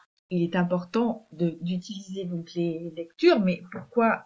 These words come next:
pourquoi les utiliser en classe ? Euh, tout d'abord, euh,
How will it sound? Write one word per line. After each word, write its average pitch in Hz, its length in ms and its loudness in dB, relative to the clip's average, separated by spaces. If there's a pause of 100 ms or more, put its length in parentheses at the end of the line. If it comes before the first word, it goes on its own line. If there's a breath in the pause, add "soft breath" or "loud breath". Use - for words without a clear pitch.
pourquoi 185 340 0
les 170 220 0
utiliser 170 500 -4
en 165 100 -6
classe ? 311 440 -2 (960 loud breath)
Euh, 170 360 0 (520)
tout 247 100 0
d'abord, 226 540 6
euh, 170 540 0